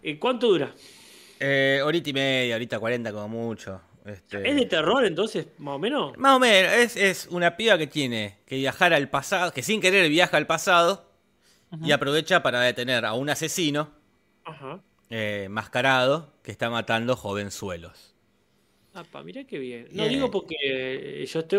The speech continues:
Speaker 1: visto, siguiendo el, el desafío de Pedacito de Terror.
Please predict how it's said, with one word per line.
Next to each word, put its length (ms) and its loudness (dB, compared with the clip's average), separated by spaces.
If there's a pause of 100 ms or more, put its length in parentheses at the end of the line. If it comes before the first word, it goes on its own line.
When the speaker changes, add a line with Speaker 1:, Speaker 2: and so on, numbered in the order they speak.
Speaker 1:
visto, 500 -6
siguiendo 420 0
el, 200 -6
el 320 -2
desafío 400 -4
de 80 2
Pedacito 400 -4
de 80 -2
Terror. 580 -2